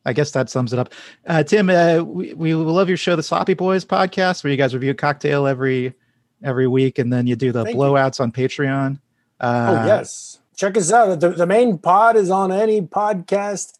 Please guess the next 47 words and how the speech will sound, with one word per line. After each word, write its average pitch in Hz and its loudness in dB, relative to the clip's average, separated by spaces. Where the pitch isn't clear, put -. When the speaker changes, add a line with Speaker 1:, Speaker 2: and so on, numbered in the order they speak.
Speaker 2:
app, 226 -4
and 165 -2
the 151 0
Patreon 190 -2
is, 165 -4
uh, 160 2
patreon 165 -2
dot 156 -2
com 160 -6
slash 151 -4
sloppy 156 -2
boys, 165 0
the 156 0
Sloppy 120 -6
Boys. 127 -14
And 180 2
then 226 4
also, 247 4
we, 226 2
uh, 208 4
we're 208 4
a 190 4
band. 165 2
We 156 -2
put 190 0
out 175 4
a 151 0
party 214 -2
rock 175 0
trilogy 131 -4
that 135 -8
you 143 -6
can, 127 -6
they're 165 2
on 151 0
Spotify 143 -2
and 131 -10
Apple 131 -8
and 123 -10
all 123 -8
of 117 -14
the 107 -8
streamers, 95 -6
so 98 -16
check 110 -14
it 156 -4
out. 269 -2